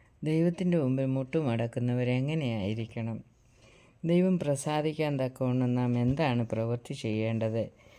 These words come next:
എന്നവിടെ എഴുതിയിരിക്കുന്നു. ഒന്നാമതായിട്ട് ഞാൻ ചുരുക്കി പറയാം, ന്യായം പ്രവർത്തിക്കുന്നവരായിരിക്കണം.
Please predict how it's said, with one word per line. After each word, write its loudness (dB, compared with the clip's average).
എന്നവിടെ 0
എഴുതിയിരിക്കുന്നു. -6
ഒന്നാമതായിട്ട് 2
ഞാൻ 2
ചുരുക്കി -4
പറയാം, -2
ന്യായം 2
പ്രവർത്തിക്കുന്നവരായിരിക്കണം. -2